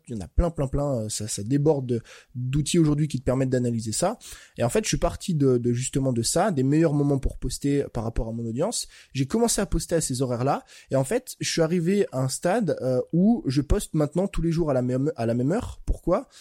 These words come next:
Euh, parce que à force de poster tous les jours à la même heure, bah, les gens,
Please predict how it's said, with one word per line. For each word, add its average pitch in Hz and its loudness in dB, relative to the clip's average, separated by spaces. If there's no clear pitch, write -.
Euh, 117 2
parce - -2
que 165 4
à - 0
force 220 2
de 160 4
poster 175 0
tous 160 -4
les 147 0
jours 143 0
à 131 4
la 123 2
même 123 0
heure, 127 -2
bah, 127 0
les 135 2
gens, 185 0